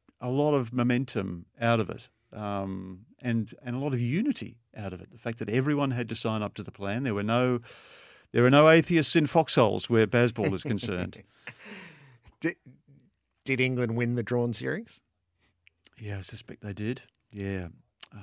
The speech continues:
Speaker 1: hate to admit it, but they probably did. I think if there'd been another test match, I think it would have gone England's way. Uh, obviously, Manchester was overwhelmingly in their favour, and it would have been amazing if they had won. If they'd won from two nil down,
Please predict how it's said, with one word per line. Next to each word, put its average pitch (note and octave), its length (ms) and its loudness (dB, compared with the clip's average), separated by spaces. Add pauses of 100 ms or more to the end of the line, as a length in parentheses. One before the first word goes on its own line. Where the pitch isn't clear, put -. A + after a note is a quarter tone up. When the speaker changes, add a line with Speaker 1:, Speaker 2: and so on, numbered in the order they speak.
(120)
Speaker 1:
hate G#2 100 -8
to G2+ 100 -10
admit G#2 220 -6
it, C3 160 -8
but G2 160 -12
they F#2 200 -8 (120)
probably B2 540 -8
did. F#2+ 260 -8
I G2 80 -14
think A2 240 -10
if A2+ 100 -10
there'd G2+ 200 -6
been G2+ 180 -4
another G#2+ 320 -4
test - 340 -6
match, G2+ 400 -12
I G#2+ 60 -12
think G2+ 300 -10
it - 80 -14
would F#2+ 100 -10
have F#2 120 -10
gone F#2+ 500 -6 (100)
England's G2 420 -8
way. A2 420 -8 (680)
Uh, F#2 460 -8 (240)
obviously, F#2 640 -10 (220)
Manchester F#2+ 560 -10
was F2+ 180 -14
overwhelmingly F#2 1040 -6 (100)
in G2+ 220 -4
their F#2 180 -8
favour, F#2+ 560 -6 (100)
and G#2 120 -12
it G#2+ 80 -8
would A#2+ 140 2
have A2 80 0
been A#2 140 4
amazing B2 420 4
if A#2 100 0
they A2+ 100 0
had A2+ 140 2
won. A2 240 0
If F2+ 100 -12
they'd G2+ 140 -4
won A#2 220 0
from A2 160 -4
two A#2 200 0
nil G#2 180 0
down, A2 520 0